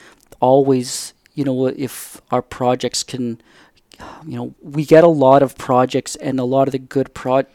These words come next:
or a lot of them are good, technically strong projects. You know, sometimes it, it would be benefit if we,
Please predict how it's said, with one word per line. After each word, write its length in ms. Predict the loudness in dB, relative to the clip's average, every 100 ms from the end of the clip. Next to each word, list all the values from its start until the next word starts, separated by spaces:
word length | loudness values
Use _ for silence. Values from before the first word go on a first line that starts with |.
| _ -20 -8
or 120 | -4
a 40 |
lot 140 | 0 0
of 80 |
them 180 | 0 -2
are 60 | -6
good, 340 | -2 -2 -2
technically 420 | -6 -10 -12 -12
strong 420 | -12 -10 -10 -8 -12
projects. 640 | -2 0 0 -4 -8 -14 -18 -20 -20 -12
You 60 | -6
know, 160 | -4 -4
sometimes 720 | -2 0 0 2 0 0 -6 -4
it, 240 | -4 -2
it 160 | -4 -2
would 260 | -4 -4
be 220 | -2 -2 -2
benefit 560 | -2 -2 -2 -2 -4
if 260 | -4 -8 -12
we, 160 | -14